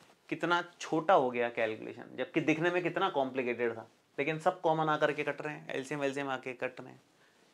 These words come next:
इतना सिंपल हो जाता है क्वेश्चन अगर आप थोड़ा ध्यान से करते हो तो। कैलकुलेशन मुश्किल नहीं है इस क्वेश्चन की, ईजी है क्वेश्चन, कैलकुलेशन भी मतलब बहुत ईजी है इसकी,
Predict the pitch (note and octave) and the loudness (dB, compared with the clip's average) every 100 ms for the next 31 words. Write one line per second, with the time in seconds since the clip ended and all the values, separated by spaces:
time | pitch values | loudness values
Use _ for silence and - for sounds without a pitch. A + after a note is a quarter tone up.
0 | _ - E3 E3+ D#3 C3 C3+ A2+ F#2+ A#2 | _ -6 -2 0 -2 2 2 2 0 -4
1 | - - - _ A#2+ A#2+ A#2 B2 _ _ | -4 -10 -20 _ 0 4 4 2 _ _
2 | _ _ B2+ C3 B2 A2+ A2+ A2+ G#2+ - | _ _ 6 6 6 0 0 0 -4 -8
3 | A#2 - _ _ _ - _ - - - | -10 -18 _ _ _ -20 _ -20 -20 -20
4 | _ _ - - C3 B2+ C#3+ D3 D#3 C3 | _ _ -20 2 2 4 0 0 -2 -2
5 | - D3 D#3 C3 A2+ B2+ - A#2 A#2 - | -2 0 0 0 -2 -6 -8 -14 -16 -20
6 | A2+ B2+ B2 C3+ A#2 G#2 - A#2 _ _ | -10 -8 -4 0 0 -2 -12 -20 _ _
7 | _ _ _ _ _ _ _ _ - B2+ | _ _ _ _ _ _ _ _ -6 -4
8 | A#2 C#3 C3+ D#3+ D3+ B2 C3 A#2+ A#2 G#2+ | -2 -4 -4 -4 -4 -6 -6 -8 -8 -8
9 | G#2+ - - | -10 -12 -16